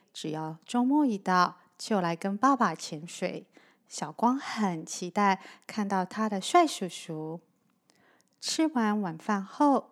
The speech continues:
全家人及潜水队的叔叔们都在庭院乘凉。小光坐在帅叔叔的腿上，看着满天的星星。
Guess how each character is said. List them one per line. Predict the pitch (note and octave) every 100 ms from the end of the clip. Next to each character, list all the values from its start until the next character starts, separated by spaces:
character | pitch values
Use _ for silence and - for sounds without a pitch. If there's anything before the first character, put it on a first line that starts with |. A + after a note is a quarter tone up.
| _
全 | - F3
家 | - G3+
人 | G3+ F#3 F3 F3+ - _
及 | - F3 E3+
潜 | - F3+ F3+
水 | - F3
队 | - A3+
的 | G#3
叔 | - G3
叔 | - F3
们 | E3+ E3+ F3+ - - _
都 | - D4+
在 | D4+ C#4+ B3
庭 | G3+ - F3
院 | F#3 F3+
乘 | - E3+ E3
凉。 | F3 D#3 D#3+ F3 - _ _ _ _ _ _
小 | - D#3
光 | D3 F#3+ G3+ A3+ - - _ -
坐 | C4+ B3+
在 | A#3+
帅 | A3+ - G4
叔 | E4+ F#3+
叔 | - E3+
的 | E3+
腿 | E3 E3
上， | F3 - F3+ - - _ _ -
看 | - D4+
着 | C4+ G3+
满 | F3+ D3+ D#3
天 | - G#3+
的 | G#3
星 | F3 F#3+ F#3+
星。 | - F3+ E3+